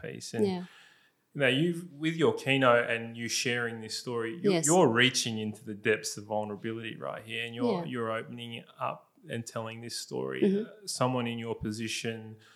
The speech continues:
Speaker 1: of C E O where people, you know, aspire to be and admire
Speaker 2: Yes.
Speaker 1: you and, and listen
Speaker 2: Yeah.
Speaker 1: to your story and really
Speaker 2: Mm-hmm.
Speaker 1: learn from that. Is there, uh, wh-, I th-, what I, what I wanna ask is,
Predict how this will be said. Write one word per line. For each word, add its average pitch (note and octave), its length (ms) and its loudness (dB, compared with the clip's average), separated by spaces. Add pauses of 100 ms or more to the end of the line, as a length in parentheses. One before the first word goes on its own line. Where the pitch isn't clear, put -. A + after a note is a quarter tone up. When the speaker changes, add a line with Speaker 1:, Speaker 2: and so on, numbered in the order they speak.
(320)
Speaker 1:
of C3 140 0
C A#2+ 260 2
E A#2+ 60 2
O A#2+ 120 6
where A#2 120 2
people, A#2 640 -8 (120)
you A2+ 140 -6
know, A2+ 320 -4
aspire A#2 480 2
to A#2 60 -8
be A2+ 320 -2
and A2 100 -6
admire A2+ 320 2
Speaker 2:
Yes. E3 260 4
Speaker 1:
you A2 60 -8
and, G#2+ 220 -6
and G#2+ 240 -4
listen C#3 180 2
Speaker 2:
Yeah. D3 60 2
Speaker 1:
to B2 120 -8
your A2 80 -8
story A2 360 -4
and A2+ 100 -8
really A#2 200 -2
Speaker 2:
Mm-hmm. G3+ 80 4
Speaker 1:
learn A#2+ 180 0
from - 220 -4
that. - 260 -10 (1300)
Is F3 240 6
there, F#3+ 240 2 (680)
uh, E3 80 -4
wh-, F3 320 -8
I - 40 -2
th-, - 180 -10
what F3+ 140 2
I, - 20 2 (320)
what D#3+ 120 -4
I E3 40 0
wanna C3+ 120 4
ask C#3 460 2
is, G#2 440 -6